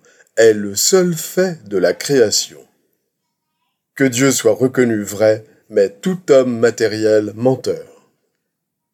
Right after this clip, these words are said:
Une fois détruite par la science divine, la fausse manifestation apparente au sens corporel disparaît. D'où l'opposition de l'homme sensuel à la science de l'âme et à la signification de ce passage de l'Écriture.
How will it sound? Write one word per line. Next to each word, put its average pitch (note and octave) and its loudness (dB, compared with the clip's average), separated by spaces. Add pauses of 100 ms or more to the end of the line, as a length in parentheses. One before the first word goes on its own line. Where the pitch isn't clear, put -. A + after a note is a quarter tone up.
(1400)
Une C3+ 2
fois F#3+ 2
détruite D#3 -2
par F#2+ -2
la F#2+ -4
science C#3+ 0
divine, D#2+ -20 (540)
la C#3 2
fausse G#3+ -4
manifestation C#3 0
apparente A2+ 0
au F#2+ -12
sens B2+ -2
corporel G#2 -2
disparaît. F#2+ -6 (1120)
D'où C#3 0
l'opposition C#3+ 0
de G#2+ 0
l'homme A2 2
sensuel A2+ 0
à B2+ 2
la A#2+ 4
science A#2 -2
de G2+ -4
l'âme F2 -8 (240)
et C#3 2
à - 4
la C3+ 2
signification D#3+ -2
de A2 -6
ce A2 -8
passage A2+ 0
de G#2+ -10
l'Écriture. G2 -16